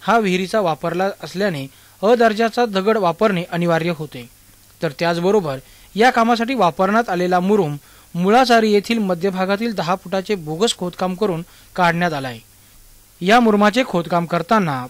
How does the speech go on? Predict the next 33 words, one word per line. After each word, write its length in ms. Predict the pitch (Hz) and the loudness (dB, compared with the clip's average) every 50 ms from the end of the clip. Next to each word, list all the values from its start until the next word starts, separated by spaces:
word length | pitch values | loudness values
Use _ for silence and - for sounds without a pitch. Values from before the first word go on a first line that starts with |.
| - | -4
पाटबंधारे 520 | - 175 190 202 208 220 220 220 247 269 269 - | 0 0 0 2 2 2 2 2 2 2 0 -2
खात्याची 420 | 208 190 - 202 202 190 214 247 | -4 -4 -2 -2 -4 -2 -2 -6
कोणतीही 520 | 226 - 190 170 170 165 185 220 208 254 | -4 -2 -4 -4 -4 -4 -4 -4 -2 -2
परवानगी 460 | 262 - 190 165 165 170 170 170 185 185 | 0 0 0 2 0 -2 -2 -2 -4 -2
न 160 | 180 180 196 233 226 - | -2 0 0 0 0 -2
घेता 320 | 233 190 - 156 135 127 - - - _ - - | -6 -6 -6 -8 -10 -10 -14 -20 -20 _ -12 -6
अनधिकृत 540 | 156 180 196 208 220 220 240 220 - 294 262 - | -4 -2 0 0 0 0 -2 -4 -4 -6 -6 -6
खोदकाम 400 | - 175 165 165 - 185 175 175 | -6 -8 -8 -4 -2 -2 -2 -2
करून 340 | 170 - 208 185 160 147 147 - - _ - | 2 0 2 2 0 -4 -6 -12 -16 _ -6
निकृष्ट 500 | 175 185 196 - - 233 247 233 - 285 | -4 -4 -4 -2 -2 -4 -2 -2 2 2
दर्जाचे 640 | 240 208 196 180 175 190 214 220 - 180 147 139 143 | 4 4 4 2 2 0 0 0 0 -2 -4 -2 -2
रस्ता 340 | 180 180 - - 233 233 | -2 -2 -2 2 2 2
दुरुस्तीकरण 680 | 226 196 202 190 190 190 - - 214 196 220 220 226 233 | 2 2 -2 -2 -2 -4 -4 -2 -2 0 2 2 0 0
सुरू 280 | - - 180 165 160 | -4 -4 -2 0 0
आहे. 300 | 151 147 135 123 127 120 - _ _ _ _ _ _ _ _ _ _ - | 0 0 -2 -6 -10 -12 -14 _ _ _ _ _ _ _ _ _ _ 0
त्यामुळे 280 | 196 202 214 226 240 262 254 | 2 4 4 6 4 4 2
अशा 220 | 190 180 - 233 233 | 0 0 2 2 2
भ्रष्टाचार 520 | 180 160 147 127 - - 202 196 240 254 | 2 0 -4 -4 0 -2 2 2 2 2
करणाऱ्या 420 | 233 226 185 180 180 180 180 196 208 | 2 0 0 2 2 2 4 4 2
ठेकेदारावर 760 | - 180 165 135 160 170 175 175 185 208 214 180 147 135 135 | 2 -2 -6 -2 0 0 2 4 4 4 4 4 2 0 -2
महाराष्ट्र 420 | 143 151 151 160 165 165 - - 208 | -2 -2 -2 -2 -2 -2 -2 -4 -2
शासनाने 540 | - 196 165 143 - 208 202 165 135 127 123 - - | -2 -2 -4 -2 -2 -2 -2 -2 -2 -6 -10 -6 -4
परवाना 360 | 165 170 175 190 202 214 208 | -2 0 0 0 0 -2 -2
रद्द 240 | 170 147 139 139 165 | -2 -4 -4 -4 -4
करून 300 | 165 196 185 147 135 139 | -2 -2 -4 -4 -4 -8
काळ्या 280 | - 160 156 165 185 | -4 -2 0 0 2
यादीत 220 | 196 190 170 180 175 - - | 0 0 -2 -4 -6 -4 -4
टाकावे 400 | 160 165 - 196 165 139 131 127 - - - - - | -4 -2 0 -2 -2 -2 -6 -10 -12 -20 -20 -18 -12
अशी 220 | 151 151 - 202 202 | -8 -6 -4 -2 0
मागणी 360 | 196 202 196 180 147 147 156 - - - - - 151 | 0 0 0 -2 -4 -6 -8 -10 -18 -20 -14 -8 -4
ग्रामस्थांनी 560 | 151 156 160 170 175 - - 185 185 208 220 | -2 -2 0 -2 -2 -2 -2 -2 0 0 -2
केली 220 | - 165 139 127 | -2 -4 -8 -8
आहे. 180 | 123 117 123 | -10 -14 -16